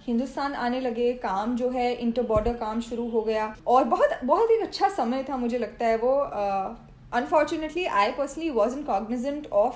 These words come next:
that time क्योंकि हम छोटे थे, हम यूनिवर्सिटी में थे, हमें किसी चीज़ की अक्ल नहीं थी कि क्या हो रहा है, पॉलिटिक्स क्या है, पोएट्री क्या है, कुछ नहीं पता था। फिर धीरे, धीरे, धीरे, धीरे, आ, करके ये कुछ समझ आने लगा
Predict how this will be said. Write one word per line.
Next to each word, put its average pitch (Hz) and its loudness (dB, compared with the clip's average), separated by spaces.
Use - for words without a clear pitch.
that 247 0
time 277 -4
क्योंकि 392 -4
हम 320 -6
छोटे 359 -2
थे, 175 -6
हम 220 -6
यूनिवर्सिटी 226 -4
में 226 -10
थे, 180 -12
हमें 247 0
किसी 277 -4
चीज़ 302 -4
की 311 0
अक्ल - -2
नहीं 254 -2
थी 247 -6
कि 247 -10
क्या 220 0
हो 226 4
रहा 220 2
है, 233 0
पॉलिटिक्स 220 -4
क्या 226 0
है, 220 2
पोएट्री 226 -4
क्या 214 -4
है, 233 -4
कुछ - -12
नहीं 233 -2
पता 185 -6
था। - -12
फिर 370 6
धीरे, 349 4
धीरे, 339 0
धीरे, 285 -4
धीरे, 254 0
आ, 214 2
करके 247 -2
ये 294 -2
कुछ 440 0
समझ 277 0
आने 262 2
लगा 202 2